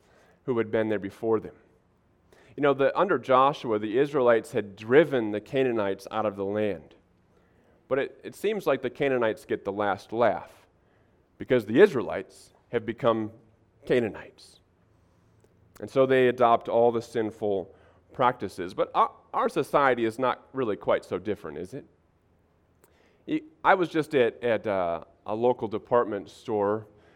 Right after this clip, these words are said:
earlier this week picking up some things for the house, and I had a couple of the kids with me. And I, I wanted to, like, cover their eyes as I went to the checkout. Because you look at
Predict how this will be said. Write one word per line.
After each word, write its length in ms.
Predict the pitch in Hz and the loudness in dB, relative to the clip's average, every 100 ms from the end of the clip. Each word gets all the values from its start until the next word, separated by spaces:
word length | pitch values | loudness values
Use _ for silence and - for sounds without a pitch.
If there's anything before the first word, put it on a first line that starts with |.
| _ - | _ -2
earlier 300 | 113 110 107 | 0 2 2
this 320 | 107 107 - | 0 -2 -4
week 400 | 113 117 117 - | -4 -2 -2 -6
picking 300 | 117 110 104 | -8 -6 -4
up 120 | 101 | -6
some 220 | - 101 | -6 -12
things 340 | 98 113 110 101 | -8 -6 -4 -6
for 140 | 107 | -8
the 100 | 95 | -10
house, 500 | 90 107 98 110 - | -4 -2 0 -2 -8
and 120 | 98 | -6
I 100 | 101 | -6
had 260 | 95 107 98 | -4 -2 -2
a 100 | 92 | -2
couple 360 | - 107 107 98 | -4 -6 -4 -6
of 220 | 95 - _ - _ - | -6 -10 _ -20 _ -16
the 60 | |
kids 420 | - - 120 107 - - | -10 -2 -2 -4 -14 -18
with 260 | 104 110 107 | -8 -6 -4
me. 220 | 107 127 139 _ _ _ _ _ _ | -4 -4 -8 _ _ _ _ _ _
And 120 | 117 | -4
I, 240 | 120 117 113 - | 0 0 0 -6
I 160 | - 127 | -2 0
wanted 320 | 123 143 160 | 2 2 2
to, 80 | 131 | 0
like, 240 | 117 107 - | 0 0 -2
cover 340 | - 160 165 | 0 0 2
their 180 | 120 104 | 0 0
eyes 520 | 107 127 92 92 - | 0 0 0 -4 -8
as 200 | 104 110 | -6 -2
I 100 | 110 | 0
went 180 | 107 120 | 0 -2
to 60 | 107 | -4
the 120 | 87 | -10
checkout. 480 | - 156 - 80 - _ _ _ _ _ _ _ | -6 -6 -6 -10 -10 _ _ _ _ _ _ _
Because 280 | 147 160 139 | -2 0 2
you 100 | 139 | 2
look 220 | 202 220 | 2 0
at 100 | 151 | -2